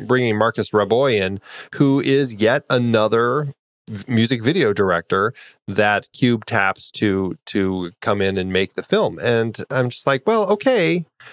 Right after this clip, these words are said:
great." But I feel like maybe instead of these first-time directors, um, you know, go back to Gray and bring him on to do it again and, and, you know, kind of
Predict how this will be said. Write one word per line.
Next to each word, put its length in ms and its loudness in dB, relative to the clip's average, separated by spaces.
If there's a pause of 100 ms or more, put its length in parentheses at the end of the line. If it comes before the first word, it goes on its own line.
(160)
great." 380 0
But 260 0 (140)
I 320 -2
feel 300 0
like 320 2
maybe 500 2
instead 360 0
of 200 2
these 180 0
first-time 580 0
directors, 680 0 (680)
um, 440 -2
you 120 2
know, 240 0
go 160 2
back 280 0
to 100 0
Gray 400 0
and 120 -6
bring 200 2
him 220 0
on 300 0
to 100 -10
do 220 0
it 80 -2
again 420 -2
and, 180 -8
and, 380 -8
you 140 -4
know, 220 -2 (420)
kind 180 -2
of 120 -8